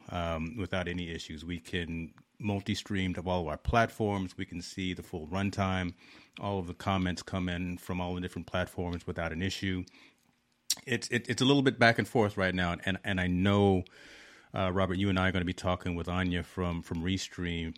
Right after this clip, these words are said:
uh, at the end of the month, uh, about that platform. So I, I don't wanna say anything too bad right now, but, uh, <laughs> there are some concerns, right, that, that Tallboy and I have in terms of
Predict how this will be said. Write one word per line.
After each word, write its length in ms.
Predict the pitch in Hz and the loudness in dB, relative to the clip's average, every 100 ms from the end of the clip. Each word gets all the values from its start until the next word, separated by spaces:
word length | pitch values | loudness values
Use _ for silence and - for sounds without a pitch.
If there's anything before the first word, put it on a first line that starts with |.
| - | -12
uh, 240 | 92 85 82 | -10 -8 -8
at 120 | 85 | -8
the 80 | - | -6
end 140 | 95 | -4
of 60 | 90 | -2
the 60 | 82 | -2
month, 520 | 82 101 95 92 - - _ _ - | 0 2 2 2 -6 -20 _ _ -16
uh, 100 | 95 92 | -14 -8
about 540 | 92 85 90 87 85 - _ | -6 -2 0 0 -2 -8 _
that 220 | 98 104 | 0 0
platform. 640 | - 92 87 - 87 82 82 | 0 0 0 -2 -2 -2 -4
So 180 | - 85 | -4 -4
I, 140 | 90 - | -4 -4
I 100 | 101 | -2
don't 80 | 107 | -2
wanna 120 | 107 | -4
say 160 | - 98 | -2 -2
anything 320 | 92 90 85 - | -2 -4 -8 -2
too 180 | 208 | 2
bad 360 | 185 98 73 - - | 4 4 2 -6 -8
right 220 | 92 80 | -6 -4
now, 420 | 104 104 78 76 82 | 2 2 2 -4 -2
but, 300 | 101 95 - | 0 0 2
uh, 100 | 104 - - | 2 2 -2
<laughs> 80 | 117 - - - - | -4 -4 -10 -14 2
there 120 | 123 | 6
are 120 | 135 | 6
some 200 | 143 160 | 6 4
concerns, 480 | 139 - 147 104 82 | 2 6 6 6 4
right, 220 | 101 101 | 2 2
that, 180 | 95 107 | 0 -2
that 160 | 107 95 | -2 0
Tallboy 360 | 104 98 95 | 2 2 2
and 100 | 92 | 2
I 100 | 95 | 2
have 640 | 92 85 95 92 90 85 95 | 0 0 2 2 0 -2 -8
in 100 | 92 | -6
terms 320 | 98 92 87 | -4 -4 -4
of 160 | 87 | -6